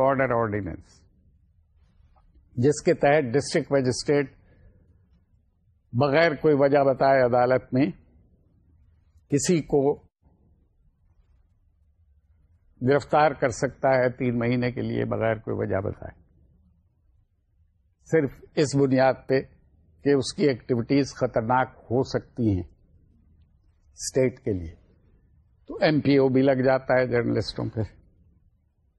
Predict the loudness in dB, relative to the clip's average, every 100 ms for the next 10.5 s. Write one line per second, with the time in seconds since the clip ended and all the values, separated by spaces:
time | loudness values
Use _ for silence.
0 | _ _ _ _ _ _ _ _ _ _
1 | _ -8 -2 0 2 2 4 2 -4 -20
2 | _ _ _ _ _ _ _ -12 2 4
3 | 4 4 0 0 2 2 0 -6 -2 0
4 | 2 2 2 2 0 -2 -6 -16 _ _
5 | -2 -2 -2 -2 0 0 0 0 0 0
6 | -2 -2 -2 -2 -4 -2 -2 -2 -2 -2
7 | -2 -4 -4 -4 -2 -4 -6 -6 -8 -10
8 | -10 -8 -8 -8 -10 -6 -4 -4 0 2
9 | 2 0 0 0 -2 -2 0 0 -2 -4
10 | -8 -8 -10 -12